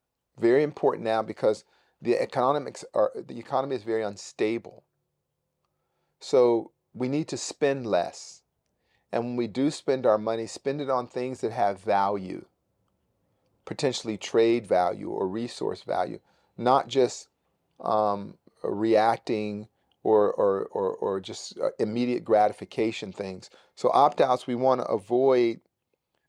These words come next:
immediate gratification type purchases, right? Just, and then you'll find that you, you can stretch your money a little more. Not that, maybe you're not worried about money that much, but I see on the horizon,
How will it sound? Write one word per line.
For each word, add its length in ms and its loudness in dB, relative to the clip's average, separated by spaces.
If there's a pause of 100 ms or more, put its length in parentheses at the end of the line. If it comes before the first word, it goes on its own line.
(400)
immediate 420 -2
gratification 960 -2
type 360 -8
purchases, 680 -8 (800)
right? 340 -2 (240)
Just, 340 -8 (680)
and 160 4
then 100 4
you'll 160 4
find 320 2
that 160 -6
you, 140 -8
you 100 -12
can 140 -8
stretch 420 2
your 120 -4
money 280 -4
a 60 0
little 160 -6
more. 180 -4
Not 280 2
that, 140 -4
maybe 280 -2
you're 80 -2
not 180 0
worried 240 4
about 240 0
money 300 -6
that 180 0
much, 340 -6 (380)
but 160 0 (180)
I 140 4
see 260 -6
on 180 0
the 100 -2
horizon, 800 0